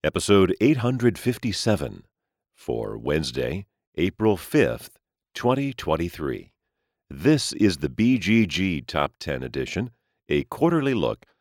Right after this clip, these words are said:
at the highest ranked games on Board Game Geek.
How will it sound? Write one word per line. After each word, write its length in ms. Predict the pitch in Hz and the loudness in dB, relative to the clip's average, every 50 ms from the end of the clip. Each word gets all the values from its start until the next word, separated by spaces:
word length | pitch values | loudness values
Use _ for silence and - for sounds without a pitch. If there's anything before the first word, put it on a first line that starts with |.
| _ _ _ _ - | _ _ _ _ -18
at 120 | - - | -12 -10
the 100 | - 120 | -10 -10
highest 560 | - - - - 92 110 113 113 110 - - | -8 -4 0 2 4 4 4 4 2 0 -6
ranked 540 | - 62 65 76 82 98 98 101 - - 82 | -6 -2 2 2 2 2 0 -6 -12 -10 -4
games 640 | 90 101 92 73 57 50 101 104 104 107 - - - _ - | -2 0 0 0 -2 -4 -10 -12 -14 -12 -14 -14 -14 _ -4
on 280 | - 73 76 80 82 82 | -2 0 0 0 0 -2
Board 340 | 73 - 69 73 76 69 67 | -4 -2 -2 -2 -2 -2 -4
Game 300 | 69 67 65 65 65 65 | -6 -6 -6 -6 -8 -10
Geek. 380 | 65 65 60 - - _ _ | -8 -8 -10 -10 -12 _ _